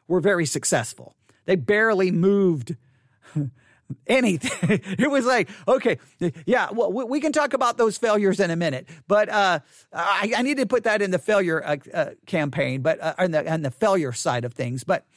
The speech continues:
those were some major successes. YouTube and Pandora have been massive successes. SoundCloud still is just some weird anomaly that I don't even, I don't even know where to classify SoundCloud. SoundCloud,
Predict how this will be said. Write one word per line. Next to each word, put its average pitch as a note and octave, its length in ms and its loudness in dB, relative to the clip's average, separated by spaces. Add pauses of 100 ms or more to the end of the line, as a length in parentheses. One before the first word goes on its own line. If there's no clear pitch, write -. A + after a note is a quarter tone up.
(160)
those C#4 300 2
were C#4 120 -2
some G#3+ 180 -2
major G#3 280 0
successes. C3 560 -4
YouTube A#3+ 460 -4
and F#3 120 -4
Pandora D#3 640 0 (340)
have E3+ 140 -2
been D3+ 220 0
massive F#3+ 420 0
successes. - 760 -8 (340)
SoundCloud A#3 680 2
still A3+ 540 2
is F3 220 0
just - 280 -2
some F3 240 0
weird G#3 500 2
anomaly F#3 680 0
that D3+ 180 2
I D3 100 2
don't F3 180 2
even, E3+ 180 0
I F#3+ 180 -2
don't B3 140 0
even A3 120 2
know G#3 80 4
where F#3 140 4
to D#3 60 -2
classify D#3+ 580 0
SoundCloud. D#3+ 640 0 (840)
SoundCloud, G3+ 640 2